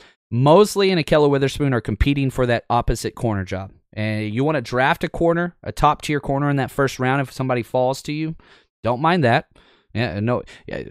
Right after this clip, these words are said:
Trayvon Diggs is a player that I really, really like. Um, I would love for him to be drafted as well. You know, he's the, related to Stefon Diggs, and I think that he would be, you know, one of those players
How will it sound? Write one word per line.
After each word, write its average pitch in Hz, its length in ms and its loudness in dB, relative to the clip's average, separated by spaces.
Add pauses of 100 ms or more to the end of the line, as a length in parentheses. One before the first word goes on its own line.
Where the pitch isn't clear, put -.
(180)
Trayvon 156 460 4
Diggs 147 280 4
is 117 140 -8
a 113 40 -2
player 120 280 0
that 101 200 -2
I 131 240 4
really, 120 400 0
really 101 260 -8
like. 101 380 -16 (320)
Um, 104 360 -2
I 127 160 6
would 127 140 2
love 127 260 4
for 113 220 -2
him 117 220 0
to 113 100 -6
be 107 160 -4
drafted 107 420 -4
as 92 180 -10
well. 104 280 0
You 98 120 -6
know, 98 100 -4
he's 107 300 -6
the, 101 380 -2 (840)
related 127 420 2
to 107 80 -8
Stefon 120 460 -2
Diggs, 101 420 -8 (320)
and 110 120 -2
I 113 80 0
think 127 200 -4
that 104 160 -2
he 120 160 -4
would 117 200 -2
be, 110 220 -4
you 104 180 -6
know, 107 100 -2
one 117 200 -2
of 117 60 -2
those 107 200 -2
players 107 720 0